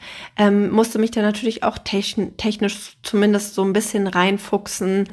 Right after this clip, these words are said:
hab das dann auch immer wieder überarbeitet vom Wording her, hab da Bilder hochgeladen und so weiter. Dann habe ich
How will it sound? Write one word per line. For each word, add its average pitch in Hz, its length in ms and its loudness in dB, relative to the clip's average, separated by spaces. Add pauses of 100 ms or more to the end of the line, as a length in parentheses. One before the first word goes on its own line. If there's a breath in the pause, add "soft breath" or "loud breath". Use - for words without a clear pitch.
hab 233 120 2
das 226 140 -2
dann 220 160 4
auch 202 160 0
immer 214 300 2
wieder 214 240 2
überarbeitet 190 1000 0
vom 208 240 0
Wording 185 400 2
her, 185 640 0
hab 214 240 0
da 254 100 4
Bilder 202 480 2
hochgeladen 180 680 0
und 233 180 -2
so 202 140 0
weiter. 180 480 -2 (560 loud breath)
Dann 302 380 6
habe 233 340 0
ich 233 160 0